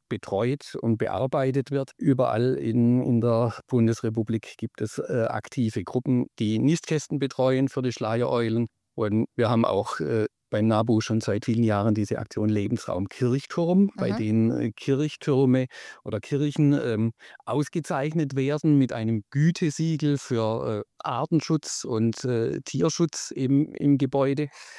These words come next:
Speaker 1: Also wenn Kirchen, ähm, Schleiereulen, Turmfalken, Dohlen, Fledermäuse beherbergen, dann bekommen die vom nabu diese Plakette verliehen. Auf unserer Homepage kann man da auch nachlesen,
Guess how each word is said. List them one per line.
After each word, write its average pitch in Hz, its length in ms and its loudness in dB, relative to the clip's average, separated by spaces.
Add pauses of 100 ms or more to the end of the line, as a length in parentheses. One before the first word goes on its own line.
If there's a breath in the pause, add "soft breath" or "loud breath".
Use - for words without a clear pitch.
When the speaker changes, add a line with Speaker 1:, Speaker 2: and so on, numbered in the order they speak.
(240 loud breath)
Speaker 1:
Also 110 300 -4
wenn 117 480 2
Kirchen, 123 640 2
ähm, 113 320 -2 (180)
Schleiereulen, 123 640 0
Turmfalken, 117 640 0
Dohlen, 113 480 2
Fledermäuse 120 800 2
beherbergen, 117 800 -2 (420 loud breath)
dann 110 360 2
bekommen 107 480 0
die 107 380 0
vom - 340 -4
nabu 104 400 0
diese 107 240 -4
Plakette 110 420 -4
verliehen. 117 580 4
Auf 101 280 0
unserer 110 300 0
Homepage 98 380 0
kann 113 140 0
man 104 120 4
da 95 120 0
auch 101 160 -2
nachlesen, 101 720 -2